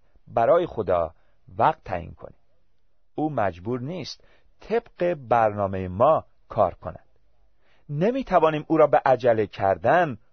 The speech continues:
وادار سازیم. ممکن است مردم به ما فشار وارد سازند که تصمیمی اتخاذ نماییم. ممکن است شیطان ما را تحریک کند که کار احمقانه‌ای انجام دهیم که باعث تباه شدن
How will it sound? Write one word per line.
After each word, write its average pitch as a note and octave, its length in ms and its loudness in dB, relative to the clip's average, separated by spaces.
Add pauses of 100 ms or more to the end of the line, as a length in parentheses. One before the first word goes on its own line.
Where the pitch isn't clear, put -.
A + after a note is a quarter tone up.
وادار G2 500 2
سازیم. - 380 -12 (720)
ممکن A2 340 0
است G#3+ 200 -2
مردم C3+ 420 2
به C3 80 0
ما C3 140 2
فشار B2 460 2
وارد G#2+ 340 2
سازند G2+ 480 0 (200)
که D#3 100 -4
تصمیمی C#3 800 -6
اتخاذ C3+ 600 0
نماییم. F#2+ 420 -4 (720)
ممکن F3+ 360 2
است F3 180 2
شیطان D#3+ 580 0
ما D3+ 100 6
را D3 100 4
تحریک C#3 440 0
کند C3+ 320 2
که - 120 -10
کار C3+ 440 4 (120)
احمقانه‌ای A2+ 960 0
انجام A2+ 400 2
دهیم F2+ 280 -4 (280)
که D#3+ 120 -4
باعث D3 460 2
تباه A#2+ 600 4
شدن C#3+ 680 0